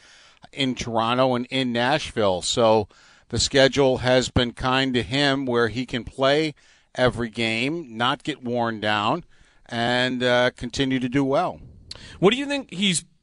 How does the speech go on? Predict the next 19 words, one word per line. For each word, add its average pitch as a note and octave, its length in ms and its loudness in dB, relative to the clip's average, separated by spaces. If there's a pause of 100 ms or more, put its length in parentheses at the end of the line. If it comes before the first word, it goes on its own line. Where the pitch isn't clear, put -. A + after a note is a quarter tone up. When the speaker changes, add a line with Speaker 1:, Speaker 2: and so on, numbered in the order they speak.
(120)
Speaker 2:
playing F3+ 540 2
himself D#3 560 0
into? A2+ 400 -4
I - 20 -8
mean, A#2+ 260 -2
you, D3+ 260 -2
you E3 120 0
just E3 220 2
said F#3 180 2
it, G2 140 -14
right? C3 220 -2
Like, B2 160 -2
he's C3 160 -8
playing C#3+ 560 0 (480)
like C3+ 180 2
a C#3+ 60 4
number C3+ 320 2
one C3 260 0
goaltender. G2+ 600 -4